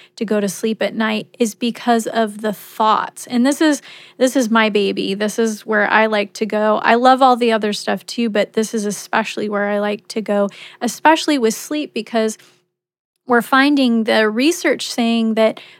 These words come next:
sleep medication, not only does it not give deep restorative sleep, but it doesn't actually address the issue of why the person isn't sleeping at night. So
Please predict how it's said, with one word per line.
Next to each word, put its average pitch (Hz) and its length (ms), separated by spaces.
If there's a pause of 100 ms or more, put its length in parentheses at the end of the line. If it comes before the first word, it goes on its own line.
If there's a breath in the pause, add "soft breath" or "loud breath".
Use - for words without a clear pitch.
(140)
sleep 330 360
medication, 254 800 (480 soft breath)
not 262 180
only 320 220
does 254 220
it - 180
not 233 300
give 214 320
deep 233 260
restorative 254 800
sleep, 226 300
but 233 120
it 233 200
doesn't 262 380
actually 233 520
address 214 460
the - 260 (100)
issue 285 440
of 202 180
why 220 220
the 214 100
person 220 480
isn't 214 380
sleeping 214 440
at 240 120
night. 226 200
So 233 280